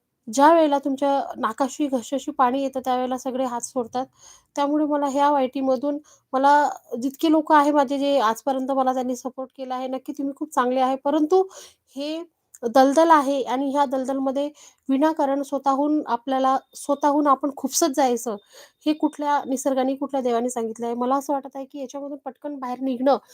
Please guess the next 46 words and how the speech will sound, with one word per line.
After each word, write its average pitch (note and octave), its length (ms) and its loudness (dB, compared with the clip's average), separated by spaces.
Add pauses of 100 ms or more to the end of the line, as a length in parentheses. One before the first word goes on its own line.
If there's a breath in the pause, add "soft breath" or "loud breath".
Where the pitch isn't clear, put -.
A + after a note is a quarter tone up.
(320 loud breath)
हे D#4 60 6
ग-, C#4+ 120 2
अत्यंत D4+ 440 2
गरजेचं B3 420 2
आहे. B3 80 2
कारण B3+ 280 0
की D4 120 -4 (260)
पुढे C#4+ 180 2
फ्युचर C#4 360 0
आहे, C4+ 140 4
पु-, C4+ 260 -4 (280)
पुढे D#4 220 4 (420 loud breath)
भविष्य D4+ 380 6
आपल्याला D4+ 380 6
घडवायचं C4 460 0
आहे. C4+ 200 0 (360 loud breath)
वायटी C4+ 460 4 (160)
हा C#4 320 8
आभासी C4+ 400 2
जग C4+ 220 0
आहे C4 220 0
आणि C#4 220 0
ह्या D4+ 100 2
आभासी C4 400 0
जगामध्ये C4+ 500 -2 (480 soft breath)
मला D4 160 -6
असं D#4+ 240 -8
वाटतं D#4+ 300 -10
खूप F4+ 260 -4
कमी D4 240 0
वावरलं D4 520 4
तरी D4 120 2
बरं A#3+ 220 2
होईल. A#3 300 -2
हां, - 480 -4
एक D4 180 -2
छंद C#4 240 0
म्हणून C#4+ 360 2
किंवा C#4+ 220 0
एक D4 140 -2
माहिती B3 320 -8
म्हणून C#4+ 240 -8
किंवा C#4+ 220 -6
आपण, C#4+ 200 -8
आपण C#4+ 260 -6
समाजापर्यंत C#4 640 -4